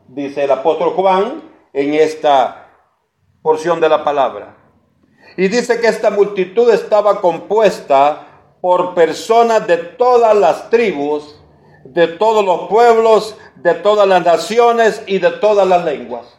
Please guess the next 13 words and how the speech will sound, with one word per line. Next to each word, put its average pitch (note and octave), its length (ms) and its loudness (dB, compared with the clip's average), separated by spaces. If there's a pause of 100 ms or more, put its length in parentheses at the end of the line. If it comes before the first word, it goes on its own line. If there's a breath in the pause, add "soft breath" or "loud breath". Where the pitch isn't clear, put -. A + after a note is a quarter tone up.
del C3 140 -8
mundo, A#2 380 -16 (1600)
que E3+ 140 2
estaban, G#3 480 0
dice, G#3+ 320 0
delante G3+ 560 2
del F3 260 -2
trono G#3+ 320 2
y G3 40 4
la F3+ 180 2
presencia F3+ 520 0
del D#3+ 180 0
Cordero, F#3 760 2